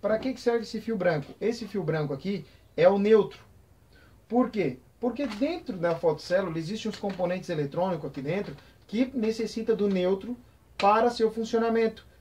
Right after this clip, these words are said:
Se ela não ter o neutro, não funciona. Vamos instalar o neutro. Como você pode ver, a instalação elétrica já tá pronta.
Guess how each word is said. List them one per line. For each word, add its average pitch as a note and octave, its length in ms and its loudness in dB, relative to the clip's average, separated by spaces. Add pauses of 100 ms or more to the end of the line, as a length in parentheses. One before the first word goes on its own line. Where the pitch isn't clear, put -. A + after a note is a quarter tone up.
(140)
Se - 260 2
ela C#4 180 8
não C4 180 4
ter A#3 180 2
o G#3 80 0
neutro, A3 420 2 (100)
não F3 380 0
funciona. G#3+ 560 0 (220)
Vamos D3 360 2
instalar G3 380 0
o A#3 40 4
neutro. F3+ 300 2 (3000)
Como A3 260 6
você A3+ 160 8
pode A3+ 240 6
ver, B3+ 120 4
a D4 40 0
instalação G#3+ 460 0
elétrica G#3 360 -2
já F#3 140 0
tá G#3+ 140 0
pronta. C4+ 360 2